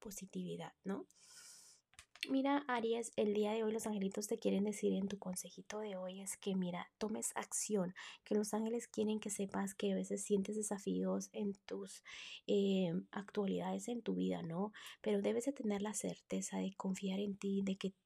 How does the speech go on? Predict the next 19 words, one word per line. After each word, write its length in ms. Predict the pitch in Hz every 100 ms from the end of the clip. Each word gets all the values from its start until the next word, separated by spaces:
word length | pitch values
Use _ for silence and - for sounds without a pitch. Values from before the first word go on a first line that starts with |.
| -
de 260 | 190 185
que 100 | 190
todo 200 | 196 196
va 80 | 202
a 20 |
salir 380 | 202 196 185 190
como 180 | - 196
debe 200 | 180 185
de 100 | 196
salir, 400 | 196 185 185 185
que 120 | 190
todo 220 | - 190
se 140 | 196 208
acomoda 440 | - 185 180 185
como 160 | - 196
se 120 | -
debe 120 | 190
de 60 | 185
acomodar. 640 | 190 - 185 190 185 185